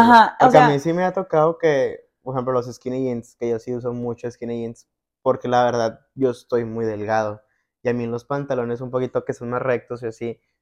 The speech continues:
Speaker 2: no me gusta cómo me veo, cómo me siento, porque siento que me queda gigante.
Speaker 1: Ujú.
Speaker 2: Entonces, pues, yo sí he visto muchos TikToks de que de chavas, que de que, ¿qué es la
Speaker 1: Se los
Speaker 2: prenda
Speaker 1: quitan.
Speaker 2: que de hombres que no te gusta que, que
Speaker 1: Que
Speaker 2: usen todos?
Speaker 1: usen.
Speaker 2: Skinny jeans, y yo de que, güey,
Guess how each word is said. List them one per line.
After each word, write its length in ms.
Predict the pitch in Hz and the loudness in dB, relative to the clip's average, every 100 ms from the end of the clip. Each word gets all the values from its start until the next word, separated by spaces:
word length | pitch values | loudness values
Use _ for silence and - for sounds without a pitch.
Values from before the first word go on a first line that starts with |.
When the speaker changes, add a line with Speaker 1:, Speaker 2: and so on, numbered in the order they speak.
| _ | _
Speaker 2:
no 80 | 123 | -6
me 80 | 131 | -4
gusta 300 | 135 143 139 | -2 -4 -4
cómo 240 | 139 131 | -4 -4
me 200 | 135 131 | -4 -4
veo, 380 | 113 117 117 120 | -2 0 0 -2
cómo 200 | 123 120 | -6 -10
me 160 | 127 123 | -8 -12
siento, 320 | - 113 110 | -10 -12 -8
porque 180 | 123 123 | -8 -10
siento 200 | 117 107 | -14 -10
que 60 | 135 | -10
me 80 | |
queda 160 | 139 110 | -8 -10
gigante. 600 | - 110 107 131 - 95 | -10 -10 -8 -8 -12 -10
Speaker 1:
Ujú. 360 | 190 185 175 165 _ | -8 -6 -10 -12 _
Speaker 2:
Entonces, 340 | 120 113 110 | -6 -6 -10
pues, 260 | _ 131 127 | _ -4 -2
yo 120 | 131 123 | -4 -2
sí 80 | |
he 20 | 135 | -2
visto 180 | 123 | -2
muchos 280 | 135 131 143 | -4 -4 -4
TikToks 520 | 139 135 - 127 - | -6 -4 -2 -2 -4
de 160 | 123 113 | -6 -4
que 140 | 120 | -2
de 140 | 110 107 | -4 -4
chavas, 500 | - 113 113 117 117 _ | 0 2 2 -2 -6 _
que 100 | 117 | -6
de 140 | 107 104 | -6 -6
que, 200 | 110 - | -10 -6
¿qué 180 | 131 | -4
es 140 | 139 135 | -4 -2
la 120 | 196 | 0
Speaker 1:
Se 40 | 190 | 2
los 40 | |
Speaker 2:
prenda 200 | 160 156 | 2 2
Speaker 1:
quitan. 80 | 175 | 0
Speaker 2:
que 380 | 175 160 151 127 | 4 4 4 2
de 120 | 123 117 | 2 0
hombres 400 | 127 147 175 175 | -2 0 -2 -2
que 120 | 127 | -10
no 140 | 117 110 | -10 -12
te 60 | |
gusta 180 | 123 135 | -14 -14
que, 480 | 131 113 101 85 67 | -12 -10 -8 -8 -14
que 80 | _ 107 | _ -6
Speaker 1:
Que 120 | 196 | -2
Speaker 2:
usen 100 | 185 | 0
todos? 260 | 165 113 165 _ - | 0 0 -4 _ -4
Speaker 1:
usen. 120 | 127 | -4
Speaker 2:
Skinny 360 | - 135 139 135 | -2 -4 -2 0
jeans, 280 | 131 117 | -2 -6
y 60 | 120 | -4
yo 60 | 120 | -4
de 80 | 117 | -4
que, 140 | 117 | -4
güey, 280 | 120 120 | -2 -2